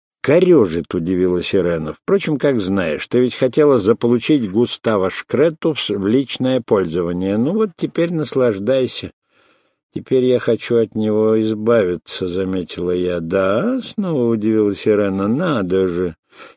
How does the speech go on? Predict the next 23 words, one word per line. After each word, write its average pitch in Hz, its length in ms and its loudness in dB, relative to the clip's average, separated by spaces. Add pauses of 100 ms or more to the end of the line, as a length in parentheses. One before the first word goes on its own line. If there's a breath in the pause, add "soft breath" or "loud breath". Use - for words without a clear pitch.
И 110 80 0
кто 175 240 0
теперь 135 360 2
у 113 60 2
тебя 120 340 4
его 113 240 6
возьмет?» 101 760 0 (640)
Это 90 400 -6
был 101 300 -2
вопрос. 90 880 -10 (380 soft breath)
Когда 104 280 -2
мужчина 117 560 0
уходит 113 560 0
на 104 100 -4
своих 104 400 0
двоих, 90 540 -2
есть 104 320 -2
вероятность, 95 580 0
что - 160 -6
он 117 120 -2
забудет 104 520 -2
дорогу 113 440 2
обратно, 127 580 -4